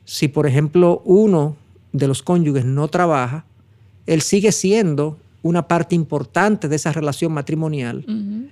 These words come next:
Speaker 1: en todas las decisiones del hogar, incluyendo la económica, porque por alguna razón no trabaja, si quizás ha sido una decisión de la pareja,
Speaker 2: Sí,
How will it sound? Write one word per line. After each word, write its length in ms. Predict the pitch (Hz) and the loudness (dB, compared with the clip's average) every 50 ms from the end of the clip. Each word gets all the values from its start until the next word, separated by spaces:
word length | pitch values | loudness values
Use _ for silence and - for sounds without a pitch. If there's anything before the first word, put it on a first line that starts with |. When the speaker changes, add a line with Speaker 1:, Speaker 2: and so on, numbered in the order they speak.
| _ _ | _ _
Speaker 1:
en 220 | - 196 202 196 | 2 2 2 2
todas 320 | - 220 233 269 277 269 240 | 2 2 2 2 4 2 2
las 120 | 202 165 165 | 2 2 0
decisiones 440 | 156 135 147 135 147 151 147 139 | 0 -2 -2 0 0 0 0 0
del 120 | 139 139 131 | 0 0 -2
hogar, 200 | 123 117 123 139 | -4 -4 -2 -2
incluyendo 460 | 165 170 196 208 190 196 202 208 214 | -2 0 0 0 2 2 2 2 2
la 80 | 208 196 | 0 -2
económica, 540 | 190 208 202 220 254 254 208 - 143 135 | -2 -2 -2 -2 -2 -4 -4 -4 -4 -4
porque 240 | - 165 156 - 165 | -4 -4 -4 -4 -4
por 180 | 143 - 170 170 | -4 -2 0 0
alguna 300 | 165 165 156 175 190 202 196 | 0 0 0 -2 -2 -2 -2
razón 300 | 196 190 - 196 190 196 | -4 -4 -4 -4 -4 -4
no 100 | 190 180 | -4 -4
trabaja, 440 | 185 202 202 190 180 - 185 196 233 | -2 -2 -2 -2 -2 -4 -6 -8 -10
si 140 | - - - | -12 -14 -10
quizás 300 | - 143 123 143 131 - | -6 -6 -4 -4 -4 -4
ha 60 | 147 | -4
sido 140 | 139 160 160 | -4 -4 -4
una 120 | 165 170 165 | -4 -4 -4
decisión 360 | 160 151 - 165 151 175 170 | -6 -6 -8 -6 -6 -4 -4
de 80 | 170 175 | -2 -2
la 120 | 175 170 | -4 -4
pareja, 360 | - 196 190 180 156 143 214 - | -2 -2 -4 -4 -4 -6 -8 -12
Speaker 2:
Sí, 260 | - - - 202 202 | -14 -14 -12 -12 -12